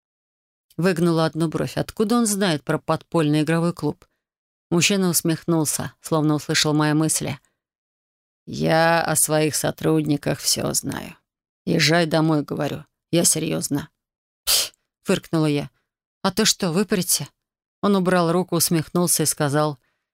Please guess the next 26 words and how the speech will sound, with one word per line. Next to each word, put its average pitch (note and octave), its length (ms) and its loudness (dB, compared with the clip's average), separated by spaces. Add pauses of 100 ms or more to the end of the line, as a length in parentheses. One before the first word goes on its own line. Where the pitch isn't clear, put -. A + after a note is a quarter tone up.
(240)
«Нет, D#3+ 280 0 (180)
но D#3 200 2
свяжусь D#3+ 460 2
с - 20 -6
Загорским D#3 640 0
и - 20 0
скажу D3+ 380 0
ему, D#3 200 2
что - 220 -2
ты D#3 140 -2
алкоголичка D#3 880 0 (400)
и E3 180 4
игроманка». D3+ 800 0 (920)
Мое F3+ 200 2
лицо F3 300 2
вытянулось E3 540 2
от D3+ 100 -4
такого D3+ 320 -2
заявления. D3 640 -2 (720)
«Это F3+ 240 -4
совсем G3+ 440 0
не E3 80 0
смешная E3 440 -2
шутка», - 420 -6 (280)
проворчала D3+ 540 0
я. D#3 200 -6